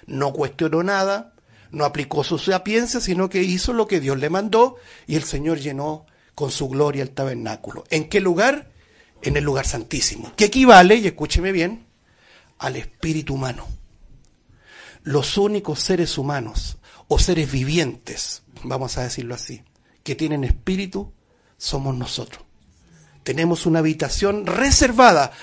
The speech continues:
reservada para Dios. Y el hombre que no tiene a Dios tiene esa habitación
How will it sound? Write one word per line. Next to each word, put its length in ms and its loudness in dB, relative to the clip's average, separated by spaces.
reservada 1040 2
para 440 -4
Dios. 540 -4
Y 180 2
el 100 6
hombre 320 6
que 100 2
no 140 4
tiene 180 2
a 80 4
Dios 320 0
tiene 220 -2
esa 180 0
habitación 640 -4